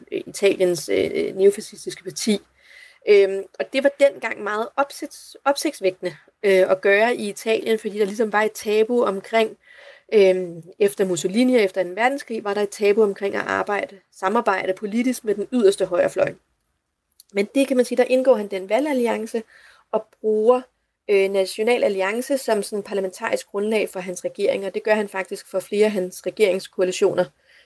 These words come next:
øh, op gennem tiden. Så, så, så cirkelslutningen er jo, er jo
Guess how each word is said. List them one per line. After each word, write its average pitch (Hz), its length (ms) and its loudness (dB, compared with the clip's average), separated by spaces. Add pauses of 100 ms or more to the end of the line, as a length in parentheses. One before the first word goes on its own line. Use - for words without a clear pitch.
(200)
øh, 185 320 2
op 196 220 0
gennem 202 240 -2
tiden. 220 420 -6 (500)
Så, - 100 -8 (100)
så, - 60 -2 (100)
så 240 140 -2
cirkelslutningen 233 840 -2
er 185 60 2
jo, 185 60 4 (200)
er 196 160 4
jo 190 80 0